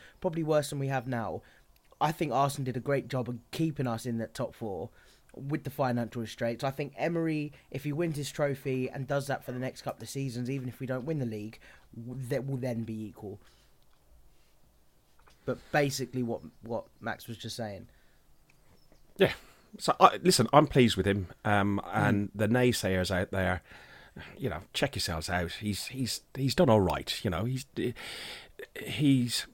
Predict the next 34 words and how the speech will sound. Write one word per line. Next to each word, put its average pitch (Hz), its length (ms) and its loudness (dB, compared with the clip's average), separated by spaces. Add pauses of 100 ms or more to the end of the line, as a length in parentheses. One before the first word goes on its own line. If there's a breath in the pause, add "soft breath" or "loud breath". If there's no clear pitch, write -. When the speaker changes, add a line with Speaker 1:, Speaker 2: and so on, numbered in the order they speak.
(720 loud breath)
Speaker 2:
you 165 100 6
know, 110 180 4
w-, 131 360 -6
as 139 160 6
I 135 60 2
said, 110 180 2
with 120 100 2
the 110 60 0
squad 123 220 2
he's 107 100 6
got, 104 240 2 (100)
with 101 140 -4
the 95 60 -10
players 104 320 2
he's 95 140 -4
got, 95 360 -2 (300 loud breath)
um, 92 400 0 (400 loud breath)
he's 101 480 -4
got - 240 -2
players 107 300 0
that 92 120 -4 (220)
don't 101 240 0
play 98 180 -2
his 92 160 0
type - 200 -2
of - 80 -10
football. 95 400 -2
He's 92 120 0
had 95 140 -4
to 101 60 -8
change 110 320 0
the 98 80 -6
formation, 98 580 0
change, 107 440 0